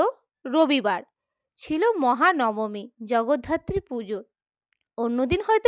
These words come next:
এই সময় ঘুমিয়েই থাকি, আজ ভোর চারটে থেকে উঠেছি, যাব এক জায়গায়। দেখো, কথা বলতে বলতে চলে এসেছি সেই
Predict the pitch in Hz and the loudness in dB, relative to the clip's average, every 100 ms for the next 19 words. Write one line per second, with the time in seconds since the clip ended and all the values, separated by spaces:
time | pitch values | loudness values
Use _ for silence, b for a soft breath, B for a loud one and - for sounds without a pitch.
0 | 440 381 440 466 311 294 285 277 254 - | 6 6 4 2 4 2 4 4 2 2
1 | 214 - 196 _ B B B B B B | 0 -2 -12 _ B B B B B B
2 | _ - 220 381 - - _ - 302 339 | _ 2 4 4 0 -20 _ 2 4 4
3 | - - 233 233 - 285 262 - 233 220 | 2 4 4 4 -2 -2 -2 -2 -2 -2
4 | 233 208 - 208 _ _ _ _ _ _ | -6 -10 -12 -16 _ _ _ _ _ _
5 | 233 208 220 220 427 - 262 285 - 220 | -12 -2 0 0 -4 -4 -6 -6 -8 -8
6 | 233 226 240 254 _ _ _ _ _ _ | -8 -10 -12 -14 _ _ _ _ _ _
7 | - 294 262 403 427 339 269 302 311 311 | -10 -2 0 2 0 0 0 2 2 0
8 | 339 339 359 381 403 330 277 302 349 392 | 0 0 2 2 0 2 4 2 2 -2
9 | 381 - 359 - b b b b - - | -4 -4 -6 -6 b b b b -12 -2
10 | 370 | 2